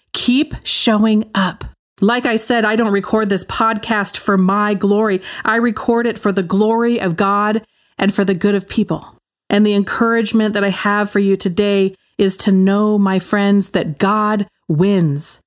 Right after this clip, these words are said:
We are seeing encouraging events like the overturning of Roe and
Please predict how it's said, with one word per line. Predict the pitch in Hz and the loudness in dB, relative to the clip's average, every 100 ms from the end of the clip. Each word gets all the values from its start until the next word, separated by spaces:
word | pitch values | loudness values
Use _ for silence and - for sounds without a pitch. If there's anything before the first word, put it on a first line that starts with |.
| _ - | _ -2
We | 233 | 0
are | 233 226 | 2 -2
seeing | - 254 240 226 | 0 2 2 2
encouraging | - 214 208 - 254 247 220 240 220 202 | 0 0 0 0 0 0 2 2 2 2
events | 175 208 214 202 - - - | 0 2 0 -2 -8 -12 -2
like | 202 208 214 | 0 0 0
the | 220 - | -2 2
overturning | 214 208 202 247 226 214 | 0 0 -2 0 2 2
of | 180 | 2
Roe | 180 202 202 202 | 0 0 0 -2
and | 190 175 170 | 0 -2 -2